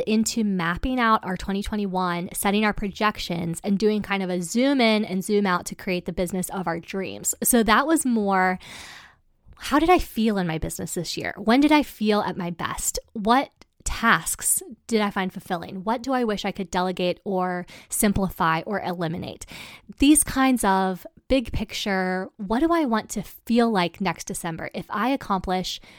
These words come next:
this in twenty twenty-one, I will feel incredible. And that makes you be able to be more essential. It helps you be more focused. It doesn't, it, it, you may feel like you need to hit a hundred different areas, but if you know right now that if you finish this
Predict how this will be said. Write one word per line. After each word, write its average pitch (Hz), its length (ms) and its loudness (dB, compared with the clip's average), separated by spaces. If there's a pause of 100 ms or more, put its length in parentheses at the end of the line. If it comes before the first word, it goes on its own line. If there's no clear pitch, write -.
(360)
this - 680 0
in 175 120 -4
twenty 214 260 0
twenty-one, 185 560 2 (320)
I 202 120 4
will 190 100 2
feel 180 180 -2
incredible. - 640 -8
And 214 140 2
that 202 180 2
makes 226 440 -4
you 208 220 0
be 196 120 0
able 190 140 -4
to - 80 -10
be 185 100 -2
more 185 160 -2
essential. 233 480 0
It 156 80 0
helps 196 260 -6
you 202 80 -2
be 196 140 -2
more 196 160 -2
focused. - 680 -4
It 196 140 -2
doesn't, 208 380 -2 (420)
it, 226 240 6 (260)
it, 269 200 -4
you 285 160 6
may 285 100 6
feel 294 180 4
like 277 140 4
you 240 80 2
need 226 160 2
to 226 80 -2
hit 208 380 -2
a 196 40 -6
hundred 214 240 0
different 190 400 -4
areas, 214 380 0
but 185 120 -4
if 185 140 -2
you 349 200 6
know 254 200 4
right 190 300 0
now 175 240 0
that 175 160 -6
if 180 140 -8
you 240 100 0
finish 175 400 -4 (320)
this 208 400 0